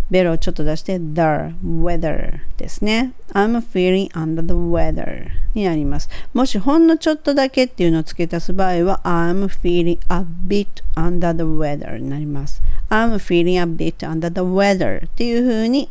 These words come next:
なります。でね、このね、under the weatherっていうのをね、あの、使うと、まあまあ、あの、ちょっとネイティブっぽくなるんですけど、<clears throat> この場合、I'm feelingでも、I feelでも、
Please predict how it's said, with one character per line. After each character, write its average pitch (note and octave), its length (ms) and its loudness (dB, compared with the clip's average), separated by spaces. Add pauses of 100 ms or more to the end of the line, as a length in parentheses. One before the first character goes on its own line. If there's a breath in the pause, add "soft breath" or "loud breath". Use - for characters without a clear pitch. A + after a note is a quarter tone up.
な D#3+ 180 -2
り D3 140 -6
ま F#3 180 -4
す。 - 100 -14 (320 loud breath)
で A#3+ 100 0
ね、 B3 160 0 (300 loud breath)
こ G4 140 0
の G4 140 4
ね、 C4 360 2
under A3 400 0
the G#3 100 -2
weather G3 560 0
っ - 40 -6
て - 140 -4
い - 40 2
う F3+ 80 2
の E3+ 140 0
を D#3 40 -4
ね、 D#3 380 -2
あ E3+ 120 -6
の、 D#3+ 160 -2
使 - 260 -4
う F#3 80 2
と、 - 120 6
ま F#3 220 0
あ E3 40 -2
ま D#3+ 260 0
あ、 - 20 -2
あ D#3 60 -4
の、 D3+ 260 -2
ち - 120 -2
ょ - 20 -4
っ - 20 -
と D#3+ 80 -2
ネ E3+ 160 2
イ F3 60 0
テ E3+ 140 -2
ィ E3 40 0
ブ E3 100 -2
っ - 20 -2
ぽ - 200 -6
く - 120 -6
な E3 140 -2
る E3 140 -2
ん D#3+ 60 -2
で D#3+ 100 -4
す - 120 -4
け E3 140 -4
ど、 G#3 260 0 (200)
<clears throat> G#3+ 360 0
こ C#4+ 100 0
の D4 140 4
場 C4+ 160 4
合、 F#3 40 2
I'm A#3 540 0
feeling G#3+ 560 2
で E3 80 4
も、 E3+ 160 2
I F3+ 180 0
feel G3 600 0
で E3 80 -2
も、 E3 140 -2